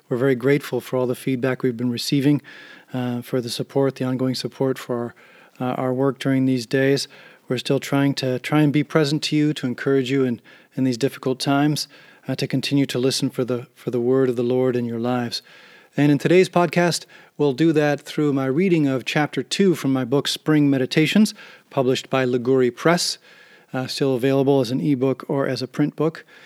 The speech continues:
Chapter two is on courage. Here we go. Spring Meditations by Father John Bartunek. Chapter two,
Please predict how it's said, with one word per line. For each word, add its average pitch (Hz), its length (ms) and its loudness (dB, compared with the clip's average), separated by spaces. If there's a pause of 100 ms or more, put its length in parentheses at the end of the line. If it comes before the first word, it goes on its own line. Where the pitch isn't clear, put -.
(260)
Chapter - 300 -2
two 175 380 2
is 135 160 -2
on 147 180 2
courage. 139 580 -4 (540)
Here 127 160 -6
we 135 100 0
go. - 280 -4 (3000)
Spring 165 420 2
Meditations 143 640 0
by 135 140 -4
Father 131 260 -2
John 139 240 -2
Bartunek. 127 520 -8 (300)
Chapter 147 300 0
two, 120 280 -2